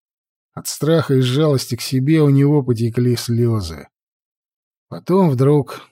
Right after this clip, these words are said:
стало все равно. «Умираю», — подумал он снова, на этот раз почти равнодушно.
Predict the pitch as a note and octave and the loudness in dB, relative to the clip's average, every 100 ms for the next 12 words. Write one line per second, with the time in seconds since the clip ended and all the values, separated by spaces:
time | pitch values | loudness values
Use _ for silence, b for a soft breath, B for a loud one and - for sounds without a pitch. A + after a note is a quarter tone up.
0 | _ - - A2 B2 A2 - G#2 G#2 G#2 | _ -20 -6 -4 -2 -4 -6 -6 -4 -4
1 | F#2+ F2 E2+ D#2 - _ _ _ _ _ | -4 -6 -8 -10 -16 _ _ _ _ _
2 | _ _ _ _ _ A#2 C3 D3+ D3+ D#3 | _ _ _ _ _ -2 0 0 -2 -2
3 | D#3 C3 D#2+ - - _ _ _ - A#2 | -2 -4 -6 -12 -18 _ _ _ -6 0
4 | E3 F#3 E3+ E3 - E3+ G3 F#3+ D3 D3 | 2 2 2 2 0 2 4 4 4 4
5 | C#3+ C#3 D#3 D#3 - G#2 - - B2+ B2 | 2 0 0 -2 -4 -10 -10 -4 -2 0
6 | A#2 A#2 G#2+ F#2+ F#2+ E2+ - D#2 - | 0 -2 -4 -6 -10 -10 -14 -14 -18